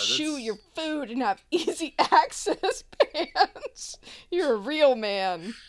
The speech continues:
Speaker 1: <laughs>
Speaker 2: Well, you're giving a lot of bumper quotes here. Like,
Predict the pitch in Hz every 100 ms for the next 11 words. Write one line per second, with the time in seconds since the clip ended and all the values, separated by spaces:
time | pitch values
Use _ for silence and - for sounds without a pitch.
0 | - - - - 277 - 147 160 190 -
1 | 262 208 110 110 139 95 107 - 180 -
2 | 101 92 - 98 95 95 92 - 101